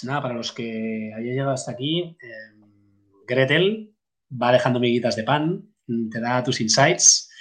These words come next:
y puede ayudar mucho a los e-commerce, ¿no? Tanto campañas de email, campañas de paid, ¿no? A tener ese becario veinticuatro siete, eh,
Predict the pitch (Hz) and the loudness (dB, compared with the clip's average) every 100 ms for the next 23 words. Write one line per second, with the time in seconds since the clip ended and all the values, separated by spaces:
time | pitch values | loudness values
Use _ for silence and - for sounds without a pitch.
0 | - - - _ 131 127 123 113 139 147 | -16 -16 -18 _ 2 4 2 4 6 8
1 | 143 143 143 135 131 135 127 113 120 185 | 6 4 4 2 4 4 4 0 -6 -10
2 | - 117 113 117 113 - - 113 127 120 | -10 -10 -10 -12 -12 -14 -12 -6 -4 -2
3 | 139 151 151 135 120 120 113 135 151 151 | 0 0 0 -4 -10 -12 -10 -4 -2 -2
4 | 139 135 190 131 127 143 139 135 131 139 | -4 -8 -8 -4 -2 0 2 2 4 4
5 | 147 165 147 131 135 131 - 135 156 202 | 4 -2 -4 -4 -4 -4 -4 -4 -4 -6
6 | - _ _ _ _ 127 127 120 120 | -10 _ _ _ _ -6 -4 -4 -4